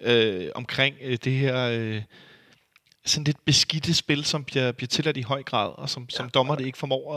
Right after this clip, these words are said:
Speaker 1: at,
Speaker 2: Og
Speaker 1: at dæmme op
Speaker 2: det,
Speaker 1: for.
Speaker 2: det er som Bentner, der skulle være ude i farmkampen, ikke? Hvor han kommer flyvende der. Med
Speaker 1: Ja, ja,
Speaker 2: et ben
Speaker 1: helt
Speaker 2: i
Speaker 1: sindssyg
Speaker 2: ti kilometers højde, ikke?
Speaker 1: tackling. Ja,
Speaker 2: Altså,
Speaker 1: ja.
Speaker 2: det er jo, og, og det, det synes jeg simpelthen,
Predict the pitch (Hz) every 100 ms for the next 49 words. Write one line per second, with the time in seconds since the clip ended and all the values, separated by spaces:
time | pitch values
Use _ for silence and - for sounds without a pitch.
0 | 135 143 - - - 127 127 139 131 131
1 | 139 117 147 156 135 - 127 123 120 127
2 | 139 143 127 123 117 120 135 143 113 135
3 | 139 131 127 131 127 - 135 139 151 127
4 | 104 113 - - _ _ - 120 131 123
5 | 107 151 139 135 135 123 131 156 151 135
6 | 127 139 127 135 131 - 107 113 85 139
7 | 139 127 123 120 - - - - - -
8 | _ _ _ _ _ _ _ _ _ -
9 | - 147 147 151 175 - 165 160 - -
10 | 120